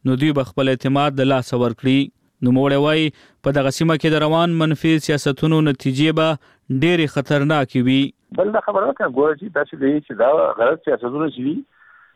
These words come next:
Speaker 2: دا جمع کېږي، جمع کېږي، جمع کېږي او یو ورځ بیا دې نه اور ولګي. تاسو ګورئ د، د لیبیا انجام څه شو، تاسو ګورئ د عراق انجام څه شو، د، تاسو ګورئ، ګوره دا،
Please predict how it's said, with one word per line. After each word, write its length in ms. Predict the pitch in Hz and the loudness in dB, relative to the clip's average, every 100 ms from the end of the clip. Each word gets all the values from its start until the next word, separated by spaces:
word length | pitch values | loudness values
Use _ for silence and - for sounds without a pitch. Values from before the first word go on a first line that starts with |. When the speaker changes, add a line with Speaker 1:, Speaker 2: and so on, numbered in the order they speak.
| _ - | _ -2
Speaker 2:
دا 100 | 151 160 127 | 2 2 0
جمع 180 | 120 120 | -2 -2
کېږي، 440 | - 165 156 147 135 | 0 0 2 2 2
جمع 200 | 113 113 110 | 2 0 0
کېږي، 260 | 143 147 139 113 | 0 2 2 0
جمع 180 | 107 110 - | 0 -2 0
کېږي 280 | 147 139 139 127 117 | 2 4 4 2 2
او 80 | 113 127 | 2 2
یو 100 | 147 | 2
ورځ 160 | 139 135 110 | 2 0 0
بیا 100 | 123 113 | 0 0
دې 80 | 117 | 0
نه 0 | |
اور 300 | 113 113 110 101 | -2 0 0 0
ولګي. 280 | 92 90 82 _ _ _ _ - | -2 -6 -18 _ _ _ _ -4
تاسو 220 | 151 170 151 | -2 0 2
ګورئ 180 | 156 147 | 2 2
د، 40 | 143 139 135 123 | 2 2 0 0
د 120 | 127 123 | -2 0
لیبیا 320 | 123 123 143 135 - | 0 2 4 2 0
انجام 380 | 117 107 120 117 - | -4 -2 0 -2 -4
څه 80 | 110 | -12
شو، 100 | - 87 - | -10 -8 -4
تاسو 200 | 123 143 | -2 0
ګورئ 260 | 131 135 135 131 113 | 2 2 2 0 0
د 40 | 120 120 123 117 | 0 2 0 0
عراق 320 | 113 131 123 - - 110 - - - 117 | 2 2 0 -6 -10 -8 -8 -16 -8 -6
انجام 340 | 110 113 107 101 | -2 0 0 -4
څه 60 | 101 | -4
شو، 120 | 98 - - - - _ - | -4 -6 -14 -20 -20 _ -4
د، 20 | 143 147 | -4 0
تاسو 180 | 160 160 | -2 0
ګورئ، 120 | 175 160 | 0 2
ګوره 140 | 180 175 | 0 0
دا، 80 | 160 | 0